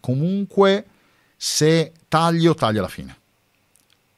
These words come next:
Bene, allora ragazzi, le ragazze vi hanno postato Zot, Photoshop Pro Tools e Photoshop,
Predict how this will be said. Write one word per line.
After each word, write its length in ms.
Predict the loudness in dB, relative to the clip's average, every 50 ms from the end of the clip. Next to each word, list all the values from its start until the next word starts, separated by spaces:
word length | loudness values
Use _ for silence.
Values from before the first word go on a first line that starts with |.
| _ _ _ _ _ _ _ _ _ _ _ _ _ _ _ _ _ _ _ _ _ _ _ _ _ _ _ _ _ _ _ _ _ _ _ _ _ _ _ _ _ _ _ _
Bene, 380 | -6 -4 -4 -2 -4 -4 -6 -6
allora 320 | -4 -2 0 0 0 0
ragazzi, 400 | -2 -4 -4 -6 -6 -10 -10 -8 -4
le 120 | -4 -4
ragazze 240 | -2 -2 -4 -2 -2
vi 80 | -2 -2
hanno 140 | -2 -4
postato 500 | -4 -6 -8 -6 -6 -6 -8 -8 -12 -14 -14 -12
Zot, 580 | -8 -4 -2 -2 -2 -4 -4 _ -4 -4 -4 -8 _
Photoshop 420 | -18 -16 -14 -12 -10 -8 -8 -8
Pro 200 | -8 -8 -10 -10
Tools 640 | -8 -6 -4 -4 -4 -4 -4 -4 -4 -4 -4 -4 -6 _
e 300 | -8 -6 -6 -6 -6 -8 -12
Photoshop, 840 | -16 -16 -14 -12 -10 -6 -6 -6 -6 -8 _ -10 -6 -6 -6 -6